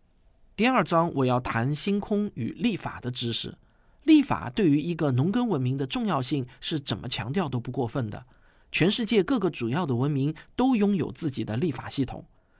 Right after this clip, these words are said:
那么这些历法是怎么来的呢？各自有哪些特点呢？今天全世界普遍采用的公元纪年的背后有哪些有趣的知识呢？第三章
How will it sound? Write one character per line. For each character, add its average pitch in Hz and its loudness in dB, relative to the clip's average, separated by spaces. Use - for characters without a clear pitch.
那 233 -2
么 190 2
这 294 2
些 254 0
历 269 4
法 95 -4
是 190 -4
怎 113 -2
么 107 -6
来 95 -8
的 214 0
呢？ 139 0
各 294 2
自 220 -2
有 156 2
哪 147 -2
些 160 -6
特 285 0
点 - -8
呢？ 107 -10
今 233 0
天 220 2
全 220 0
世 208 -2
界 190 0
普 131 -4
遍 180 0
采 101 -6
用 151 0
的 131 0
公 202 -2
元 147 0
纪 190 -4
年 127 0
的 175 0
背 196 0
后 185 -2
有 147 2
哪 131 0
些 180 2
有 107 -4
趣 180 -2
的 120 -4
知 226 -6
识 180 -4
呢？ 156 -4
第 240 -2
三 254 2
章 240 2